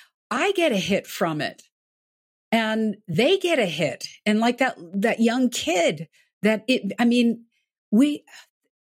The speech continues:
that I feel is a significant part of our finding our path,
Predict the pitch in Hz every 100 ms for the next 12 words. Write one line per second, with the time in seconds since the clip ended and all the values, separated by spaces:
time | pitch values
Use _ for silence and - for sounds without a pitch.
0 | _ _ _ _ _ _ - - _ 214
1 | 302 427 269 294 - - 277 320 - 233
2 | 208 214 247 233 208 214 247 277 277 226
3 | 202 - 226 311 262 196 - _ _ _
4 | _ _ _ - 226 220 202 - _ _
5 | _ - 226 226 214 - - 226 240 254
6 | 269 247 - 214 208 - 311 359 175 -